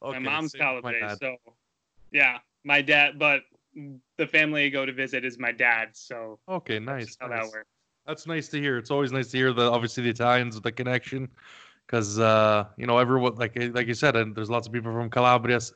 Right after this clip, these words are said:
Speaker 1: Sicilia, all over the place, right? Not everyone is from, obviously, Piemonte, so, uh, it's, it's nice to hear.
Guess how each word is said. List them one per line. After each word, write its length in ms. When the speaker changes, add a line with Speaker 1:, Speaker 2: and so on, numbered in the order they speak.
Speaker 1:
Sicilia, 800
all 180
over 180
the 80
place, 320
right? 260
Not 300
everyone 400
is 140
from, 640
obviously, 380
Piemonte, 600
so, 300
uh, 520
it's, 340
it's 220
nice 180
to 100
hear. 380